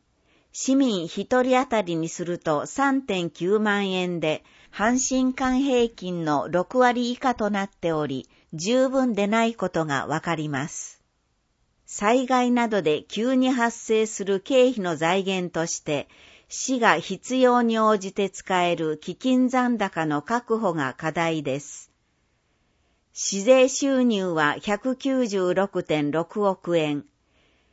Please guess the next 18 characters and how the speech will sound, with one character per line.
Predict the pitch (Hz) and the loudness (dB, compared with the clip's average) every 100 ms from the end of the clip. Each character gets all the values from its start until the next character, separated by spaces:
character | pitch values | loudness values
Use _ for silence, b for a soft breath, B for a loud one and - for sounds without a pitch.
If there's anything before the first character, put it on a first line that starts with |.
| _ | _
市 | - - 262 | -8 0 2
民 | 262 214 185 | 2 0 -2
一 | 190 - 247 247 | -6 0 2 2
人 | 254 | 2
当 | 254 | 2
た | 240 | 0
り | 202 180 | 0 -2
に | 160 | -4
す | - 170 | -4 -4
る | 170 | -4
と | - 147 - | -2 -2 -2
十 | 170 214 262 | -4 0 2
二 | 269 277 247 | 2 2 0
点 | - 180 165 | 0 -2 0
五 | 156 | 0
万 | 165 190 196 | 0 0 0
円 | 190 180 175 | -2 -2 -2
で、 | 165 156 - | -2 -2 -4